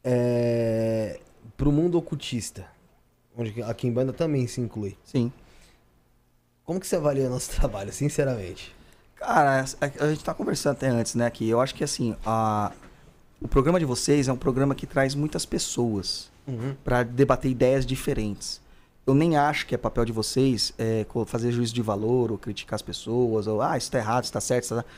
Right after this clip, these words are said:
Speaker 2: Isso é do ouvinte que tem que criar discernimento. Então eu acho que é um trabalho muito legal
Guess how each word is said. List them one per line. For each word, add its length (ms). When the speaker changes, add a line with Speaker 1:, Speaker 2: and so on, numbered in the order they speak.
Speaker 2:
Isso 300
é 140
do 100
ouvinte 480
que 80
tem 160
que 140
criar 180
discernimento. 800
Então 160
eu 100
acho 160
que 60
é 20
um 40
trabalho 280
muito 180
legal 380